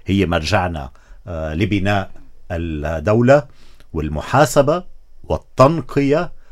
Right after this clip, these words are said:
داخل هذه المؤسسة أساسية. وعلى كل حال، آه،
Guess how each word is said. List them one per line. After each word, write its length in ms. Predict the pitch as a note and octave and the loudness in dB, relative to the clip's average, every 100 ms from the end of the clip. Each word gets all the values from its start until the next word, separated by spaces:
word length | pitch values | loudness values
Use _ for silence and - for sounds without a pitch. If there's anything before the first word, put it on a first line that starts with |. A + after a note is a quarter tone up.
| - E2+ | -16 -2
داخل 400 | G#2+ A2 G2+ F#2 | 2 2 0 0
هذه 300 | G2 G2+ G2 | 0 0 0
المؤسسة 840 | F2+ F2+ G#2+ - A#2 - B2 B2+ - - - | -2 -6 -8 -6 -6 -4 -4 -4 -12 -12 -4
أساسية. 720 | A#2+ A#2 - G#2 F2 A#2+ B2+ - - - - - - | 0 0 0 -4 0 0 0 -8 -20 -20 -20 -16 -4
وعلى 260 | F2 E2+ | 0 0
كل 200 | - F#2 | 0 -4
حال، 540 | - A2 G#2+ G2 E2+ E2 | 2 4 6 4 -2 -4
آه، 400 | D#2+ D#2 D2+ | -4 -6 -8